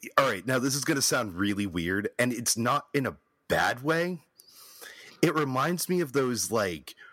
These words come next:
stupid gel-filled decorative soaps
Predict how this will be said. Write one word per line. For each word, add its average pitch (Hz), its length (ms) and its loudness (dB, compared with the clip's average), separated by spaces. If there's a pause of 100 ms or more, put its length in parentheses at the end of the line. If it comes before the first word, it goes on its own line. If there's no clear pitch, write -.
(380)
stupid 151 1200 0
gel-filled 123 1000 0
decorative 113 500 0
soaps - 840 0